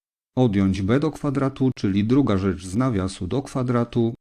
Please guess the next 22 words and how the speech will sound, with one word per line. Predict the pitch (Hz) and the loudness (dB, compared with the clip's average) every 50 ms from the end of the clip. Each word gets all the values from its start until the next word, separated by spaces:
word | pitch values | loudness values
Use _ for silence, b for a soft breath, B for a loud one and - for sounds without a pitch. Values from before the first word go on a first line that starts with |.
| _ _ - | _ _ 0
u | 139 147 | 2 2
nas | 143 123 117 - - | 2 2 0 -2 -2
to | - 101 | -2 0
jest | 98 92 87 - | 0 0 -2 -2
ten | - 92 92 87 | -2 -2 -2 0
pierwiastek | - 143 151 127 101 92 92 - - - - 87 85 | 0 0 0 2 0 -2 -4 -4 -6 -8 -8 -6 -6
z | 87 | -6
b | 87 95 120 143 147 - | -2 0 0 0 0 -2
podniesiony | - - 101 90 98 95 90 90 - - 120 127 127 117 110 95 | -4 -4 -4 -2 0 -2 -2 -2 -4 -4 -2 0 0 0 0 0
do | 92 117 135 | 0 0 -2
kwadratu. | 131 - - 113 95 90 - 90 87 - - 101 92 95 95 95 - _ _ _ _ _ _ _ | -2 -4 -6 -6 -6 -6 -6 -6 -8 -8 -6 -4 -4 -4 -4 -6 -10 _ _ _ _ _ _ _
Teraz | - 147 139 120 - | -4 -2 -2 -2 -2
to | - - 95 | -2 -2 0
wygląda | 98 98 92 98 95 95 90 87 85 | 0 2 2 2 2 2 0 -2 -4
w | - - | -4 -2
ten | - 135 147 147 | 0 2 2 0
sposób. | - - - 90 87 - - 98 110 123 123 - - _ _ _ _ _ _ _ _ _ _ _ _ - | 0 -4 -4 -4 -4 -2 -2 0 0 -2 -2 -8 -18 _ _ _ _ _ _ _ _ _ _ _ _ -2
Góry | 101 110 131 139 123 101 98 | 2 4 4 4 4 4 2
nie | 95 98 95 | 2 2 2
zmieniam | 95 113 131 160 143 98 98 92 | 2 2 2 2 2 2 2 2
w | 90 131 | 2 2
ogóle, | 151 139 98 92 92 92 95 107 139 | 2 2 2 0 0 0 0 0 0